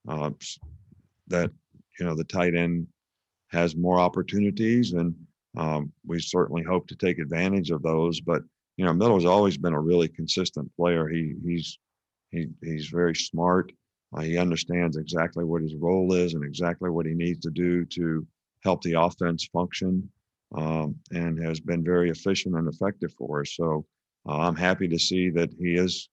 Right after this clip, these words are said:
getting more involved in the passing game, and I think that's something that could be helpful to us in the future as well.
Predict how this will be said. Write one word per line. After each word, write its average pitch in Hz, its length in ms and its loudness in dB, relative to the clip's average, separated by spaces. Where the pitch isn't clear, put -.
getting 85 260 0
more 85 180 2
involved 85 380 2
in 82 80 0
the 82 80 -4
passing 87 420 0
game, 92 300 0
and 76 80 -2
I 80 120 0
think 80 280 -4
that's 82 240 0
something 82 300 -2
that 73 120 -4
could 80 120 -12
be 78 140 -4
helpful 82 360 -4
to 82 160 -2
us 80 160 -6
in 80 80 -4
the 71 60 -6
future 82 400 -6
as 76 100 -12
well. 80 300 -2